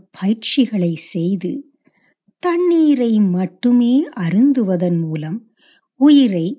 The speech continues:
தக்க வைத்துக் கொண்டிருந்தார். ஒரு நாள் அவர் கிருத்தமாலா நதியில் விஷ்ணு பகவானுக்கு தண்ணீர் வார்ப்பதற்கு என தனது கையில்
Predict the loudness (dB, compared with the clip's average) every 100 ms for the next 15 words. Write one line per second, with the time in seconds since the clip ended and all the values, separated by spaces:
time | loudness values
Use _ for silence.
0 | _ -6 -6 -8 -4 -4 -4 -8 -6 -4
1 | -4 -4 -6 -8 -10 -14 -18 _ _ _
2 | _ _ _ _ _ _ _ _ _ _
3 | _ _ _ _ _ _ _ _ _ _
4 | _ _ 0 0 0 -2 -4 -8 -8 -4
5 | -2 -2 -6 -10 _ _ _ _ -2 0
6 | 0 0 2 2 0 0 -2 -2 -2 -4
7 | -4 -8 -16 _ _ _ _ _ _ 2
8 | 2 2 0 0 2 -4 -2 -2 -2 -2
9 | -4 -6 -12 -12 -12 _ _ _ _ _
10 | _ 0 4 6 4 2 -2 -2 -4 -4
11 | -4 -4 -4 -4 -2 -2 -4 -6 -12 _
12 | _ _ _ _ -2 0 0 -2 -4 -4
13 | -2 -2 -4